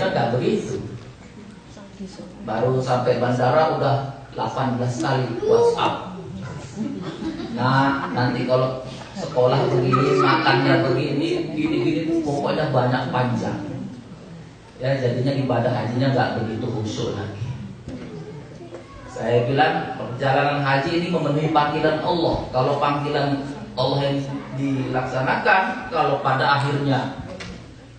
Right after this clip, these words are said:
menjumpai Allah dalam arti mati, sudah siap. Apapun, pandangi rumah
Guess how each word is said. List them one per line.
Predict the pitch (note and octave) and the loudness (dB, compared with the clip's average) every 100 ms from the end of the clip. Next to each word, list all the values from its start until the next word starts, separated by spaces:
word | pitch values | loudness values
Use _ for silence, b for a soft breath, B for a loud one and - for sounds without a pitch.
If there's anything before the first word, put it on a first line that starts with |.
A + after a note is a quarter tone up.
| - - - - - - | -20 -20 -20 -20 -20 -10
menjumpai | C#3 D3 C#3 D#3 D#3 D3+ C#3+ D#3+ | -2 0 2 2 2 2 2 4
Allah | F3 F3 | 4 4
dalam | D#3 D3 | 4 4
arti | C#3+ C#3+ - C#3+ A#2 | 4 2 2 0 2
mati, | - G#2+ G2 F#2 - | 2 2 0 -4 -2
sudah | - B2 | 4 4
siap. | - - - - - - - - - - - - - - - - - | 4 2 0 -4 -10 -14 -16 -18 -20 -18 -18 -18 -16 -16 -16 -18 -2
Apapun, | A#3 A#3+ B3 A#3+ E3 A#2+ A2 - - - - - - - - - - - - - - - - - - | 0 2 4 4 4 0 -2 -8 -14 -16 -16 -16 -20 -12 -12 -12 -16 -18 -20 -20 -20 -18 -18 -18 -6
pandangi | B2+ C3 E3+ F#3 G3 | 0 4 4 4 6
rumah | A3+ A3 - - - | 6 6 2 0 -6